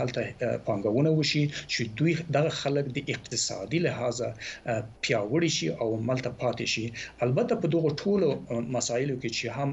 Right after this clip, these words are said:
اقتصادي مسایل دي، هم جنګ و منازعه ده، یو ډیر عمده لامل هم، اقلیمي بدلون دی. اقلیمي بد-، بدلون له بده مرغه ډیر خلک متاثره کړي،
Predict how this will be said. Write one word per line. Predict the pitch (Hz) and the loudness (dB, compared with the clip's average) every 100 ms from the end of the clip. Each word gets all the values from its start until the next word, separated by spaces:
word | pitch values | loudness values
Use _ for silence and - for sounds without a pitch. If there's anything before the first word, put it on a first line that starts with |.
| 139 123 | -2 -6
اقتصادي | - - 101 131 160 | -4 -4 -2 0 0
مسایل | - 117 117 123 | 0 0 -2 -2
دي، | 113 104 | -2 -2
هم | 117 117 - - 131 | -2 -2 -6 -4 0
جنګ | 123 143 117 | 2 2 2
و | 107 | 0
منازعه | 101 98 101 - 139 160 | -2 -2 -2 -2 0 2
ده، | 143 - - - 123 | 0 -4 -8 -2 2
یو | 185 190 151 | 4 4 4
ډیر | 190 190 | 2 2
عمده | 127 127 147 139 | 2 2 2 2
لامل | 117 131 117 | 2 0 0
هم، | 131 135 143 123 110 - - 135 | 0 -2 -2 -2 -2 -4 -4 -4
اقلیمي | - - 123 120 147 175 117 | -2 -2 0 2 2 2 2
بدلون | 110 - 123 147 120 | 0 0 2 2 4
دی. | 107 - - - 131 | 0 -2 -10 -4 -2
اقلیمي | - 135 135 170 135 | 0 2 4 4 2
بد-، | 120 120 123 | 0 -2 0
بدلون | 117 127 143 131 | 0 2 2 2
له | 110 | 2
بده | 127 123 135 | 2 2 2
مرغه | 127 110 117 | 0 0 0
ډیر | 135 - | -2 -2
خلک | 135 123 120 - - - 123 | 0 0 -2 -8 -10 -2 -2
متاثره | 120 110 110 107 - | 0 -2 -2 -4 -2
کړي، | 156 | 0